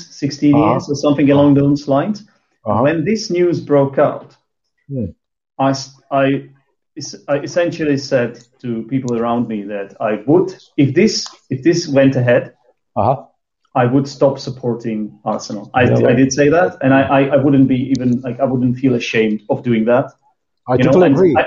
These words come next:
Speaker 1: I sa-, I said it, I said it on the, like, on a lot of Arsenal fora, when
Speaker 2: Uh-huh.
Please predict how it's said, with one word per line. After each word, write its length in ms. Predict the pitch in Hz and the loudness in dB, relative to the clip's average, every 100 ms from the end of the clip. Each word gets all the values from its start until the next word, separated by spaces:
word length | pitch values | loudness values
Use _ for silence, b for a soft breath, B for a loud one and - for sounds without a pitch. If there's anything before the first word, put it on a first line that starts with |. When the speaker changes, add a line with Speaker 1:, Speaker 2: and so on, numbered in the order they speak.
| 175 | 0
Speaker 1:
I 40 | |
sa-, 200 | 165 165 - | 0 0 0
I 100 | 165 | 0
said 240 | 190 190 | 2 0
it, 140 | 190 185 | 0 0
I 100 | 147 | -2
said 220 | 147 180 | 2 0
it 160 | 151 - | 0 0
on 220 | 143 139 | 2 4
the, 420 | 131 127 123 123 - - | 4 0 -4 -6 -12 -4
like, 140 | 147 | -2
on 120 | 156 143 | 2 2
a 80 | |
lot 160 | 139 143 | 4 2
of 100 | 123 | 0
Arsenal 500 | 139 143 139 139 135 | 0 0 0 0 0
fora, 580 | 127 147 139 110 110 - - _ _ _ _ - | 0 2 4 2 -2 -4 -12 _ _ _ _ -2
when 140 | 190 | 0
Speaker 2:
Uh-huh. 60 | - | 0